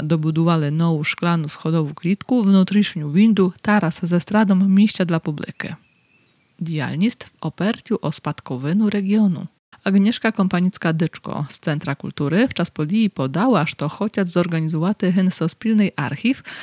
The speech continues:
który bude wskazywał historię osób, jakie zamieszkali w tamtym regionie po zmianie granic po tysiąc dziewięćset sześćdziesiąt piątym roku.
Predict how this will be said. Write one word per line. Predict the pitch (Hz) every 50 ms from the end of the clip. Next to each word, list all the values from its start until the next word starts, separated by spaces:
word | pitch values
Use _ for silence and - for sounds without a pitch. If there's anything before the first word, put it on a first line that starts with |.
| - - - -
który | - 247 - 254 233 233 196
bude | 208 277 262 311 294
wskazywał | - - 220 202 202 214 214 208 190 - -
historię | 190 - - 180 180 185 180 165 - -
osób, | - 175 214 240 - - 151 131 -
jakie | 143 147 - 151 147
zamieszkali | 143 160 151 151 151 - - - 202 208 214 214 196
w | -
tamtym | - 185 190 196 - 180
regionie | 170 170 170 175 175 175 175 170 165
po | - - - 190 220
zmianie | 214 196 175 170 165 160 151 156
granic | 160 143 151 180 170 156 160 - -
po | - 160 156
tysiąc | - 151 - 151 147 165
dziewięćset | 151 139 131 160 165 - -
sześćdziesiąt | - 156 - - 151 151 156 -
piątym | - 151 - - 151 143
roku. | 147 156 170 - -